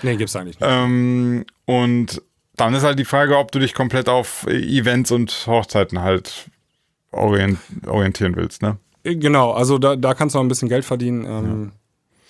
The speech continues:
Speaker 2: Ja.
Speaker 1: aber, ma-, also man muss dann auch mal realistisch sein. Diese, ähm, wir haben ja auch hier, ich mache ja mit dem Alex zusammen, äh, Kamani und Grey. Ähm, irgendwie hat jetzt diese Woche ein Song von uns wieder eine Million Streams gemacht. Also, äh, die Marke überschritten, ne? Und jetzt haben wir schon ein paar Songs und wir haben auch bei Konto veröffentlicht und bei Replay und
Speaker 2: Und lass mich
Speaker 1: Fan
Speaker 2: raten,
Speaker 1: Nation.
Speaker 2: im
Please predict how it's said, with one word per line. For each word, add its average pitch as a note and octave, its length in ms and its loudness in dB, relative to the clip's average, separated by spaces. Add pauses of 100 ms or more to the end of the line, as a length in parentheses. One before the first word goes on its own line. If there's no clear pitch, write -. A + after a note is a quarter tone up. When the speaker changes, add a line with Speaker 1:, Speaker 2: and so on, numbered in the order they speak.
Speaker 2:
Ja. G#2+ 60 -2
Speaker 1:
aber, G#2+ 600 0
ma-, A#2 220 -6
also C3+ 160 4
man C3+ 100 4
muss F#3 120 0
dann G3 120 2
auch D#3 80 2
mal C#3 280 4
realistisch C3 500 0
sein. C3 200 -2
Diese, C3 220 2
ähm, B2 500 2
wir G#2+ 140 -2
haben C3 100 4
ja C#3 100 2
auch A#2+ 180 0
hier, A2 180 0
ich G2+ 140 -6
mache A2 100 0
ja G#2+ 60 2
mit G2+ 100 -2
dem G#2 80 0
Alex A#2 220 0
zusammen, A2 260 -2
äh, F#2+ 140 -6
Kamani A2 340 0
und G2 80 -4
Grey. B2 220 0 (480)
Ähm, G#2+ 440 0
irgendwie A2 520 2
hat A2+ 260 -2
jetzt A#2 220 2
diese A#2 180 2
Woche A2 360 0 (200)
ein A2 120 -6
Song C3+ 220 2
von A#2+ 140 -2
uns A2+ 160 -2
wieder B2 160 2
eine B2 160 2
Million A#2 260 4
Streams E3 380 0
gemacht. C3+ 380 0 (260)
Also, G#2 180 -4
äh, - 340 -12
die G2+ 100 -4
Marke A#2+ 280 2
überschritten, G#2+ 480 -2
ne? A#2+ 180 -2
Und - 80 -6
jetzt G#2 140 -6
haben B2+ 80 2
wir B2 60 0
schon G#2+ 140 -2
ein G2+ 40 -4
paar B2+ 160 0
Songs C3 340 -6
und G#2 300 -8
wir A2+ 80 4
haben D3+ 80 6
auch C#3 80 2
bei B2 120 2
Konto C#3+ 280 0
veröffentlicht A#2 520 -2
und B2+ 80 -2
bei B2+ 140 2
Replay A2+ 520 0
und G#2+ 260 -8
Speaker 2:
Und C3 180 0
lass D3+ 160 2
mich C#3 120 0
Speaker 1:
Fan B2 100 2
Speaker 2:
raten, C#3 120 4
Speaker 1:
Nation. C3+ 200 2
Speaker 2:
im A2 180 -2